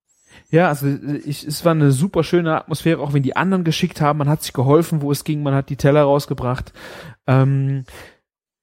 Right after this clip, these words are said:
wenn man im Vergleich den zweiten Abend gesehen hat, das war ja schon fast, äh,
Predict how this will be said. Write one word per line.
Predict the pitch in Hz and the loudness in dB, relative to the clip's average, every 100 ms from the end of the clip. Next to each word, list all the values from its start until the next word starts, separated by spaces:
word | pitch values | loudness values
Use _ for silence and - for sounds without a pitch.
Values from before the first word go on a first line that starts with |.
| _ - | _ -16
wenn | 151 135 143 | -14 0 2
man | 165 151 | 4 2
im | 131 - 135 | -2 -4 -2
Vergleich | 143 135 147 | 2 2 2
den | 143 | 0
zweiten | 123 160 208 - | -2 0 0 -2
Abend | - 117 117 | -8 -8 -4
gesehen | 117 113 113 | -4 -2 -2
hat, | 139 147 | -2 -2
das | 127 | -4
war | 135 143 | 0 2
ja | 139 | 2
schon | - 131 | 0 -6
fast, | - 131 - - | -2 -2 -2 -8
äh, | - 127 123 123 | -4 2 4 4